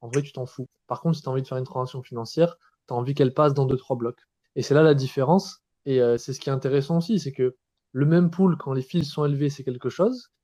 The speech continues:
mais même quand les fees sont élevés, t'as toujours l'opportunité, si t'as une low time preference, de faire passer tes transactions à un taux plus bas. Et, euh, c'est ça que je dis, moi, quand on dit priced out, c'est priced out vraiment de la demande de block space immédiate.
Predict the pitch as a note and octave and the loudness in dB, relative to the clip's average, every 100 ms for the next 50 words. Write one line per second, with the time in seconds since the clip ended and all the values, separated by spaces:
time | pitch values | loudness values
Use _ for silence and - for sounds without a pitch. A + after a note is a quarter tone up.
0 | - A#2+ D3+ F#3+ E3+ D3 C#3 C#3+ D#3 C#3 | -8 0 4 4 2 2 0 0 -4 -4
1 | C3 B2+ B2+ C#3+ G#3 - _ _ _ B2+ | -4 -2 0 2 2 -2 _ _ _ -6
2 | - D#3+ F3+ F#3 D3 D3 - - C#3+ C3 | -2 0 6 6 4 0 -4 -2 -2 2
3 | D3+ G#3 _ _ - C3+ C3+ C3+ C#3 E3 | 2 2 _ _ -14 -6 -4 -2 -2 0
4 | E3 D3 - C3 B2+ C#3+ F#3 - _ _ | 0 -2 -4 -6 -4 -2 -2 -4 _ _
5 | _ B2 - D3 - C#3+ D3 C#3+ C#3 B2+ | _ -6 -4 -8 -6 -8 -8 -12 -8 -6
6 | B2 - D#3 F3+ - _ _ B2 B2 D#3 | -6 -6 -4 -4 -6 _ _ -8 -6 -6
7 | C#3 - D#3 C3+ D#3+ - _ _ _ A#2+ | -8 -6 -2 0 0 -2 _ _ _ -4
8 | A#2+ A#2 A2+ - D#3+ D3 C#3 C3 E3 D#3 | 0 -2 -4 -4 -2 0 -2 -2 -2 -4
9 | C3 B2+ B2 - - C#3 C3 D3 F3+ F#3+ | -6 -10 -14 -14 -4 -4 -2 -2 -2 -4
10 | _ _ _ - B2+ - D#3+ D3 - F3 | _ _ _ -6 -6 -2 -2 0 4 4
11 | G3 - B3 A#2+ B2+ D#3+ E3 C3 B2 D3 | 4 -2 -16 -4 0 2 2 0 0 0
12 | D#3+ F3 C#3+ C3 C#3 C#3 - E3+ E3 D3 | 2 2 0 0 -2 -2 0 0 0 -2
13 | C#3 B2 A#2 | -2 -2 -6